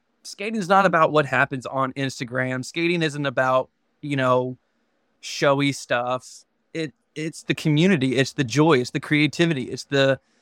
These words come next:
to be able to see and grow together and, like, uplift all your friends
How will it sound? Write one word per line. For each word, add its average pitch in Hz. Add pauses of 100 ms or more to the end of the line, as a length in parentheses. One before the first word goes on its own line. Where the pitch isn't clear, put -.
to 170
be 151
able 156
to 143
see 160 (500)
and 147
grow 143
together 135 (400)
and, 135
like, 127
uplift 151
all 143
your 135
friends 160